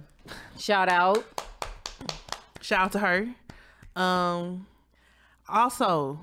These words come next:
Speaker 2: we still waiting on Brittany Griner to come home.
Speaker 1: Yeah, is it in May? Uh,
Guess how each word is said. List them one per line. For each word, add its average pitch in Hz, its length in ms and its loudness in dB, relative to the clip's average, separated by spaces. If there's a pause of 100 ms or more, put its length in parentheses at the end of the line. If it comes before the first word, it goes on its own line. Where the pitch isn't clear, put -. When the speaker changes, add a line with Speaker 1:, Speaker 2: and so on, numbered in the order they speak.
Speaker 2:
we 175 220 -8
still 208 320 0
waiting 190 180 4
on 185 80 2
Brittany 180 220 0
Griner 165 220 -2
to 156 40 -12
come 156 160 -10
home. 151 320 -10 (1800)
Speaker 1:
Yeah, 180 140 -2
is 190 100 -2
it 202 100 -2
in 156 120 -4
May? 170 460 -2
Uh, 156 540 -8